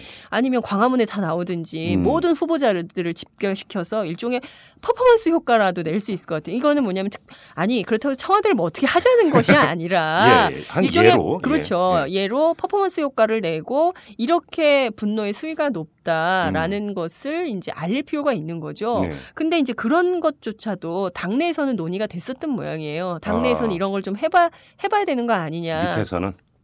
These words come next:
Speaker 1: 그렇죠.
Speaker 2: 어.
Speaker 1: 전략 단위에서는 이제 그런 얘기들이 됐는데 실질적으로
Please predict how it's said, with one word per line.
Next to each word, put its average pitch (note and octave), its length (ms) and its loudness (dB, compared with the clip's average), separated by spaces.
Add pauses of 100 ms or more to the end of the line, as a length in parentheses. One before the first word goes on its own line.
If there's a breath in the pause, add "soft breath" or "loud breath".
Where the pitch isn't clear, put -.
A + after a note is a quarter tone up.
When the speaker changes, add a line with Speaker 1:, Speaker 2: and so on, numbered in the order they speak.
(220)
Speaker 1:
그렇죠. F3 460 -4
Speaker 2:
어. F#2 200 -2
Speaker 1:
전략 B3 280 0
단위에서는 F#3+ 560 -2
이제 E3+ 140 -6
그런 G3+ 260 -6
얘기들이 F3+ 400 -6
됐는데 E3+ 560 -4 (280 loud breath)
실질적으로 C#4+ 1160 -2